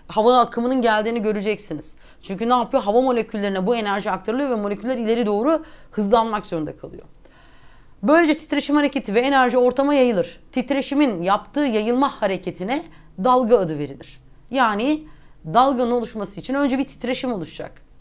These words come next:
Bu titreşimle ne yapacak? Yayılacak arkadaşlar. Başka bir deyişle dalga titreşim sayesinde ortama verilen enerjinin yayılmasıdır. Bir titreşim oluşturdunuz. Bu titreşim sonucunda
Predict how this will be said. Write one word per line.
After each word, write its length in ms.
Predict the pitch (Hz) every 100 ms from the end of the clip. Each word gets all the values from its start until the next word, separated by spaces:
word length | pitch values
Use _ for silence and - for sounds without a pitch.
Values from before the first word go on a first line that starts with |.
| - - -
Bu 140 | 220 302
titreşimle 600 | 302 - 208 202 185 190
ne 40 |
yapacak? 460 | 269 202 208 269 - - - -
Yayılacak 560 | 208 269 277 220 247 -
arkadaşlar. 720 | 147 - 143 139 - - - - - - - - - - -
Başka 380 | 185 262 269 349
bir 140 | 339
deyişle 320 | 269 254 214 185
dalga 320 | 262 269 302
titreşim 500 | 240 262 269 320 311
sayesinde 640 | 311 269 254 233 240 208
ortama 560 | 190 226 233 277 254 202
verilen 520 | 262 233 214 277 302 - - - -
enerjinin 600 | 269 262 220 190 262 277
yayılmasıdır. 760 | 247 233 214 196 156 143 - - - - - - 196
Bir 220 | 269 -
titreşim 460 | 208 185 180 208
oluşturdunuz. 720 | 247 285 - 269 285 294 - - -
Bu 140 | 226 262
titreşim 540 | 277 247 233 240 240
sonucunda 760 | 240 214 185 175 160 170 254